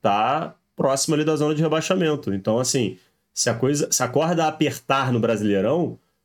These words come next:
o Corinthians pode se ver obrigado a, a ficar ali de, com a atenção dividida e, e, e não conseguir se dedicar cem por cento a esse confronto,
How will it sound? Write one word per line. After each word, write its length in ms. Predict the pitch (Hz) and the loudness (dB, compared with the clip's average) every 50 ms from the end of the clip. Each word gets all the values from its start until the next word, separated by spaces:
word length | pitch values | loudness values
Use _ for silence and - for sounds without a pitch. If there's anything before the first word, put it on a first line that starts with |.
| _ - | _ -8
o 100 | - 120 | -6 -2
Corinthians 360 | 120 123 117 113 120 131 127 | 0 0 0 0 0 -2 -4
pode 280 | - - 139 139 139 - | -2 0 0 0 0 0
se 120 | - 165 | -2 0
ver 120 | 143 143 156 | 0 0 0
obrigado 560 | 160 156 170 165 143 135 143 151 156 165 175 | 0 0 0 0 2 0 0 0 0 0 0
a, 720 | 175 175 170 170 165 156 151 143 135 123 113 104 98 92 95 - _ _ _ - | 2 2 2 0 0 2 2 2 2 2 0 0 -2 -2 -6 -10 _ _ _ -6
a 100 | - 120 | -6 -4
ficar 300 | - 135 120 - 147 151 | -2 -2 0 2 2 2
ali 200 | 151 160 160 143 | 2 0 0 0
de, 100 | 123 139 | 2 0
com 180 | 143 143 - 139 | 0 2 0 0
a 20 | |
atenção 300 | 120 139 135 135 147 143 | 0 0 0 0 0 0
dividida 640 | 139 143 143 147 131 123 127 147 160 156 180 180 180 | 0 0 0 0 2 2 2 2 2 2 0 0 2
e, 240 | 180 175 180 180 175 | 0 0 -2 -2 -2
e, 500 | - 151 151 151 147 143 139 131 131 147 - | -2 0 0 0 0 0 0 -2 -2 -4 -4
e 100 | 139 135 | -2 0
não 180 | 123 131 143 143 | 0 0 0 0
conseguir 320 | 147 170 - - 151 156 | 0 -2 -2 -2 -2 -2
se 100 | 156 - | -2 0
dedicar 280 | 160 156 151 - 156 147 | -2 -2 -2 -2 -2 -2
cem 180 | - 160 156 151 | 0 0 -2 -2
por 120 | 175 165 | -2 -2
cento 280 | - - 156 151 147 160 | 0 0 0 0 0 0
a 40 | 156 | -2
esse 120 | 156 - | -2 0
confronto, 580 | - 160 160 156 - 135 131 139 156 156 - | -2 -2 -2 -2 -2 0 0 0 0 -4 -8